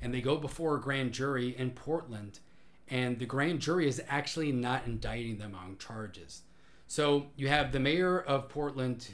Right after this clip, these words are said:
who obviously is ordering his own police force not to, not to assist the feds. The governor of, uh, I believe that the governor of, uh, of Oregon is on that bandwagon as well. Uh, s-,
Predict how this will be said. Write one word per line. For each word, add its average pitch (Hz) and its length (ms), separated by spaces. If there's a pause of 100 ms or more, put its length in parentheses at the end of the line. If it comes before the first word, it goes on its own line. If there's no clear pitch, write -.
who 117 520
obviously 123 540
is 117 280
ordering 127 320
his 113 160
own 123 140
police 120 300
force 107 380
not 107 220
to, 107 80 (260)
not 107 260
to 110 180
assist - 340
the 107 60
feds. - 420 (960)
The 117 80
governor 135 380
of, 117 200
uh, 110 380 (480)
I 120 80
believe 123 260
that 104 120
the 110 60
governor 104 420
of, 98 200
uh, 92 380 (800)
of 107 200
Oregon 107 360 (100)
is 95 300
on 104 140
that 98 180
bandwagon 95 580
as 92 160
well. 92 320 (1500)
Uh, 139 340
s-, - 220